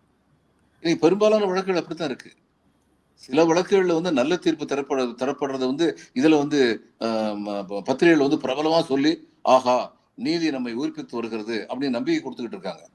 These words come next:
ஆனா எல்லா கேஸையும் பாருங்க, எத்தனை கேஸ் பெண்டிங்னு சொல்லி பாருங்க.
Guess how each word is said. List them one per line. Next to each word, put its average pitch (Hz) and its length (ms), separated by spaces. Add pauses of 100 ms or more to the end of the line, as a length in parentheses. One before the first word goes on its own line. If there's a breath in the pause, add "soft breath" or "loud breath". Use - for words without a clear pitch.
(340)
ஆனா 147 140
எல்லா 139 220
கேஸையும் 175 320
பாருங்க, 151 240
எத்தனை 165 240
கேஸ் 160 220
பெண்டிங்னு 143 280
சொல்லி 143 140
பாருங்க. 143 360